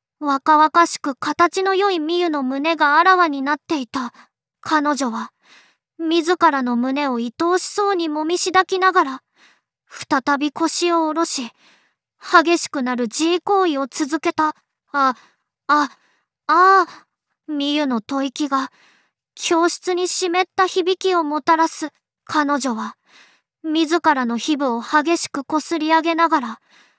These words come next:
快感の波に身を任せていた。その表情は、恥ずかしさと快楽が入り混じり、紅潮していた。みゆは、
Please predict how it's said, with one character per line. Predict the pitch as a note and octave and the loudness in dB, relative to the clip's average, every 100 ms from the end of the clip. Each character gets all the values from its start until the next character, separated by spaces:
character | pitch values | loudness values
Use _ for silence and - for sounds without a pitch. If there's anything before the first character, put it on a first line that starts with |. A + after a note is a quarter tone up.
| _ _ _ - | _ _ _ -10
快 | - D#4 D4 | -2 -2 0
感 | D#4 D4+ D4 | 0 -2 -2
の | D4+ | -2
波 | D4+ D4+ D#4+ | -2 -2 -2
に | B3+ | -2
身 | A#3 C4 | -2 -2
を | C#4 | -2
任 | C#4 D4+ F4+ E4+ | -2 -2 -2 -4
せ | F#4+ | -4
て | E4 | -4
い | B3+ | -6
た。 | - A#3+ - _ _ _ | -10 -14 -14 _ _ _
そ | - - C#4 A#3+ | -14 -10 -6 -4
の | C4+ B3 | -4 -4
表 | D4 D4 | -2 -2
情 | C4+ D#4 C#4 | 0 0 0
は、 | A3 G#3+ _ _ _ _ _ _ | -4 -10 _ _ _ _ _ _
恥 | - - D#4 | -4 2 2
ず | D4 | 2
か | D4+ D#4+ | 0 0
し | |
さ | - D4+ | 0 -4
と | C4 A#3+ | -4 -8
快 | - D4+ D#4 | -2 -2 2
楽 | D#4+ E4+ D#4 | 0 0 0
が | D#4+ | 0
入 | D4+ | 0
り | D#4 | -2
混 | D#4+ D4+ | -2 0
じ | E4+ | -2
り、 | C4+ - - - _ _ _ | -4 -12 -20 -20 _ _ _
紅 | - - E4 D#4+ | -16 -2 0 0
潮 | - F4 E4+ | 0 -2 -2
し | - | -2
て | E4+ | -4
い | E4 | -2
た。 | E4 D#4+ - _ _ - | 0 0 -2 _ _ -8
み | C#4+ C#4+ | -4 -2
ゆ | D4 | -2
は、 | C#4 A3+ | -2 -4